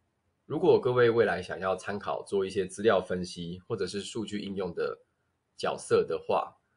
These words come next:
我觉得过往我们常常学的技术啊，可能有人有听过像是S Q L，可能有像是 Python 刚刚提到的，或是 Excel，但是我觉得未来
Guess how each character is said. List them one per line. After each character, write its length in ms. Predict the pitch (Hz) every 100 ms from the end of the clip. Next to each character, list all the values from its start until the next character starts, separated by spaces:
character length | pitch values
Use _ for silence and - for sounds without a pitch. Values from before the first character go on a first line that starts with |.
| _ _ _ _ _
我 100 | 104
觉 160 | 95 107
得 360 | 117 113 104
过 200 | 104 180 135
往 180 | 95
我 40 | 87
们 160 | 87
常 160 | 87 95
常 140 | 92
学 180 | 101 98
的 360 | 92 92 90 - _
技 160 | - 107
术 260 | - 104
啊， 440 | 87 82 80 90 90 _ _ _ _ _ _ -
可 100 | 92
能 160 | 92
有 80 | 95
人 160 | 90 90
有 80 |
听 220 | 87 113 113
过 440 | 120 101 90 87 - _ _ _
像 220 | - 110
是 160 | 104 104
S 200 | - 104
Q 100 | -
L， 280 | - - - _ _ _ _ _ _
可 80 | -
能 100 | 98
有 80 | 95
像 180 | 117 113
是 400 | - 110 101 95
Python 480 | - 95 92 - -
刚 100 | 87
刚 80 | 90
提 120 | -
到 220 | 80 64 -
的， 80 | - _ _ -
或 80 | 98
是 100 | 104
Excel， 360 | - - - - _ _ _ _
但 100 | 156
是 60 | 180
我 100 | -
觉 140 | 101
得 100 | 98
未 160 | 127 110
来 420 | 85 78 76